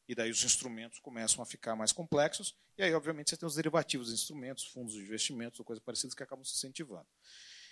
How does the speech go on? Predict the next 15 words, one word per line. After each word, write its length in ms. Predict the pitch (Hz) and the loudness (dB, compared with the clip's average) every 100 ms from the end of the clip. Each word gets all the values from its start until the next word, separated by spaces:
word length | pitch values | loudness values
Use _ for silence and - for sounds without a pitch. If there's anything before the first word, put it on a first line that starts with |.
| - | -20
Então, 340 | - - 247 185 | -2 4 6 6
a 60 | |
tendência 400 | - 185 208 214 | 4 4 8 6
pro 100 | - | 8
setor, 400 | - 185 - 196 | 4 4 2 4
ainda, 340 | 208 208 214 - _ - | 4 4 2 0 _ 6
a, 100 | 165 | 6
a, 340 | 151 156 135 | 6 4 2
ainda 240 | 151 175 185 | 2 2 2
que 200 | 190 - | 0 -2
a 80 | 156 | 4
taxa 280 | - 190 202 | 10 12 12
de 80 | 156 | 8
juros 300 | 170 156 151 | 6 6 6
assuste 760 | 135 - 190 185 - - - | 8 8 8 8 8 4 0